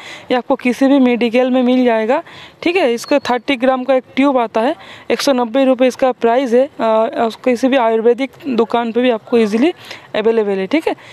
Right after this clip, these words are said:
तो Apollo या, अ, कोई भी दूसरा बड़ा जो pharmacy होता है, जैसे MedLife, MedPlus वगैरह जो भी है, आपको सब जगह पर easily available हो जाएगा।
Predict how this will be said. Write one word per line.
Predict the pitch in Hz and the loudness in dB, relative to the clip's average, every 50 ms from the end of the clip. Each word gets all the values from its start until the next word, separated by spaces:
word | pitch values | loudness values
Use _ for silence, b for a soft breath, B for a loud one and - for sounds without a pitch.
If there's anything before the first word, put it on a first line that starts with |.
| B B B B - | B B B B 0
तो | 269 262 254 | 2 2 2
Apollo | 262 - 247 247 - 269 269 262 277 285 | 2 2 0 0 2 2 2 4 2 2
या, | 277 269 277 269 269 269 | 2 2 2 2 2 2
अ, | 269 269 - 269 247 240 240 240 233 240 240 | 0 0 -2 -2 0 0 2 0 0 0 -2
कोई | 233 - 254 254 254 233 | -2 0 0 0 0 0
भी | 233 269 269 254 | 0 0 0 0
दूसरा | 226 240 247 226 - 262 262 | 0 0 0 0 2 0 0
बड़ा | 233 208 226 226 233 240 240 | 0 0 0 0 2 0 0
जो | 214 240 240 | 0 -2 -2
pharmacy | - - 220 220 214 233 247 233 - 269 | 0 0 -2 -2 0 -2 -2 0 2 2
होता | 247 233 - - 233 | 2 2 2 0 0
है, | 226 | 2
जैसे | 226 220 220 - - 226 | 2 2 0 0 -2 0
MedLife, | 220 220 220 220 196 214 220 220 226 214 | 2 2 0 0 2 0 0 0 0 -2
MedPlus | 214 214 214 208 - - 226 220 220 214 208 | -4 -6 -6 -6 -4 -2 0 0 0 0 -2
वगैरह | 214 202 220 214 | -2 0 0 -2
जो | 214 190 220 226 | 0 2 0 2
भी | 214 226 220 | 2 2 2
है, | 226 240 B B B B B B B B B | 2 0 B B B B B B B B B
आपको | 220 214 - - 330 | -4 -4 -2 -4 -4
सब | 285 - 247 240 214 | -2 0 -2 -2 0
जगह | 202 247 233 220 226 | -2 -2 0 0 0
पर | 220 285 311 | 0 -2 -2
easily | 294 233 202 208 262 285 | -2 -2 0 0 2 2
available | 294 240 226 220 220 220 214 220 214 - | 2 2 2 2 2 2 2 2 0 0
हो | 202 196 208 | 0 0 0
जाएगा। | 185 196 196 190 185 202 196 | 2 2 0 0 -2 -4 -6